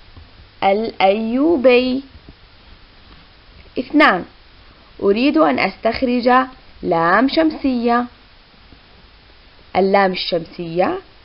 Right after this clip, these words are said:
هي التي تكتب ولا تلفظ، وتكون حركة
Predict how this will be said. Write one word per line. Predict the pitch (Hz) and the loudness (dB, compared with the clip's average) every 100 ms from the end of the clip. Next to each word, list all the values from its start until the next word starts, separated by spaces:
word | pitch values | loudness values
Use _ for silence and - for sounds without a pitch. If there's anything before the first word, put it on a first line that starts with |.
| - - | -20 -8
هي | 214 196 | -2 2
التي | 190 196 208 - 233 226 - | 4 4 2 -2 -6 -4 -2
تكتب | 415 - - 302 285 285 - - - | -2 -2 0 4 4 0 -20 -20 -8
ولا | 226 262 466 508 349 240 214 220 | 2 4 6 8 8 8 4 2
تلفظ، | 220 196 - 170 170 185 - - - - - | -4 -4 -4 -2 -2 -6 -20 -20 -20 -6 0
وتكون | 196 202 - 330 330 226 190 | 0 0 -2 2 4 4 2
حركة | 202 285 311 226 214 | 0 4 4 4 0